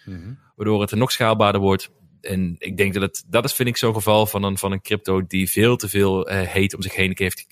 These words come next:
Speaker 2: of heel, veel te veel heet krijgt dan wat het daadwerkelijk, eh, doet.
Speaker 1: Ik
Speaker 2: Dus,
Speaker 1: vind, ik
Speaker 2: eh,
Speaker 1: vind
Speaker 2: dat
Speaker 1: dit
Speaker 2: is
Speaker 1: wel
Speaker 2: een
Speaker 1: mooi. Alweer.
Speaker 2: Ja.
Speaker 1: Gewoon, dan heb je het over, je, je hebt het niet over, eh, weet ik veel, een aandeel, waar je, Tesla of zo, weet ik veel wat, en ik heb het over crypto of andersom.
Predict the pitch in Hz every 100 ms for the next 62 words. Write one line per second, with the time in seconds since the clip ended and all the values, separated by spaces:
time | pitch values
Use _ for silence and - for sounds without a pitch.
0 | - 92 104 120 110 - 127 113 98 110
1 | - 107 104 98 98 98 95 98 95 95
2 | 92 87 87 90 185 - _ _ - -
3 | _ _ - - 165 131 90 139 156 139
4 | 127 113 80 - _ _ _ _ _ _
5 | _ _ 104 107 107 90 80 - 92 135
6 | _ _ _ _ _ - 110 110 - 107
7 | 110 117 117 110 101 104 95 95 98 87
8 | 98 104 92 101 117 95 101 92 92 90
9 | 87 - _ _ _ - 85 85 95 -
10 | 95 101 101 - 110 113 107 104 104 104
11 | 101 95 101 92 95 - 117 - 104 95
12 | 95 104 98 92 101 104 - 98 98 98
13 | 101 92 101 95 87 104 101 98 95 87
14 | 90 92 110 127